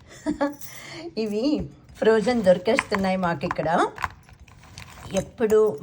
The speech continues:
మనకి ఇండియాలో అయితే సీజన్లోనే తినేవాళ్ళం, ఇలా ఫ్రోజన్ తెచ్చుకుని తినే అలవాటు లేదు. ఎప్పుడో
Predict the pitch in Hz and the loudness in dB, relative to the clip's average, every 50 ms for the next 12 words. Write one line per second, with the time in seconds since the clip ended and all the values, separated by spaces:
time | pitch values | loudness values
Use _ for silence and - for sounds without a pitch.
0 | 208 240 247 247 - 254 247 240 233 247 240 240 240 240 240 240 233 220 220 220 | 0 2 2 0 0 -2 -2 0 0 2 2 2 2 2 2 2 4 2 2 2
1 | - 285 359 403 415 381 190 180 180 - - 208 190 202 214 254 247 214 214 208 | 0 -2 0 0 0 0 -2 -2 -4 -4 0 0 2 2 2 0 0 0 2 2
2 | 208 214 233 269 269 - 196 175 180 180 180 175 165 156 151 160 180 247 466 466 | 2 2 0 0 0 0 0 0 0 0 0 -2 -2 -2 -4 -2 -2 -2 -4 -6
3 | - - - - - - - - - - 214 214 220 220 220 220 220 202 196 196 | -8 -14 -14 -14 -14 -14 -16 -14 -8 -2 0 2 2 2 2 0 -2 -2 -2 0
4 | 180 214 220 208 214 208 190 - - - - 202 202 202 208 - - 202 196 202 | 0 -2 -2 -2 -2 -4 -4 -6 -8 -6 -6 -4 -4 -4 -4 -4 -4 -4 -2 -2
5 | 208 190 170 170 175 185 190 196 185 - 180 156 151 160 165 160 180 180 233 302 | -2 -2 -2 -2 0 0 0 0 -2 -4 -6 -4 -4 -6 -4 -4 -4 -2 -2 -2
6 | 311 202 143 135 - 208 208 247 | 0 -2 -2 -4 -6 -4 0 2